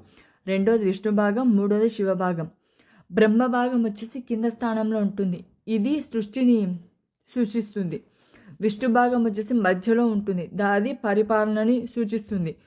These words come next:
శివ భాగం వచ్చేసి లయం, అది పై భాగంలో ఉంటుంది. ఈ మూడు భాగాలను కలిసినప్పుడే అది సర్వ సృష్టి చిహ్నంగా భావిస్తారు. లింగం అనేది కేవలం ఒక ప్రతిమ మాత్రమే కాదు, దీనికి ఒక శ్లోకం కూడా ఉంది.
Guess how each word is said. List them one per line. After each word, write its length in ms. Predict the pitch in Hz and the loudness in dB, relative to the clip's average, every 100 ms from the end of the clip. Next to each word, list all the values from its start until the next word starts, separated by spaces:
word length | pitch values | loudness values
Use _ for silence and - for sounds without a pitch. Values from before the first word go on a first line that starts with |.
| _ _ _ - | _ _ _ -10
శివ 240 | - 254 | 0 2
భాగం 360 | 233 254 262 247 | 4 4 4 2
వచ్చేసి 320 | 233 240 269 | 0 -2 0
లయం, 380 | 226 208 214 196 - - _ _ _ _ _ - | 2 2 0 -4 -12 -20 _ _ _ _ _ 0
అది 240 | 226 294 - - _ _ _ - | 0 0 -8 -14 _ _ _ 2
పై 140 | 226 233 | 4 6
భాగంలో 460 | 233 233 233 247 | 4 4 4 2
ఉంటుంది. 440 | 214 202 202 175 - _ _ _ | 2 0 -2 -4 -10 _ _ _
ఈ 140 | 208 240 | 0 4
మూడు 360 | 226 233 254 | 4 4 2
భాగాలను 800 | 240 240 226 226 233 233 247 - 202 | 0 -2 0 0 0 2 0 -2 -4
కలిసినప్పుడే 680 | 208 208 233 233 208 240 285 - | -4 -2 0 -2 0 -2 -2 -4
అది 220 | 202 208 | -4 -2
సర్వ 320 | 247 214 208 240 | -2 0 0 -2
సృష్టి 320 | 240 214 247 | -2 -4 -4
చిహ్నంగా 500 | 233 226 226 226 240 | 0 0 2 2 2
భావిస్తారు. 640 | 220 208 214 - 202 175 - - _ - - - _ _ _ - - - - _ _ - | 2 0 -2 -2 -2 -2 -6 -16 _ -16 -14 -18 _ _ _ -20 -18 -18 -18 _ _ 4
లింగం 440 | 226 254 277 302 | 6 6 2 0
అనేది 360 | 269 254 240 254 | 0 0 0 -4
కేవలం 440 | 240 226 240 262 | -2 0 0 -2
ఒక 160 | 240 233 | -4 -4
ప్రతిమ 280 | 202 220 233 | -4 -2 -2
మాత్రమే 440 | 220 214 226 226 | -2 -4 -2 -2
కాదు, 320 | 208 185 160 - _ _ _ 185 | -2 -6 -6 -10 _ _ _ 0
దీనికి 240 | 226 226 | 0 0
ఒక 100 | 214 | -4
శ్లోకం 460 | 202 208 220 240 233 | -4 -2 0 2 2
కూడా 200 | 247 233 | 2 0
ఉంది. 320 | 190 170 | -2 -6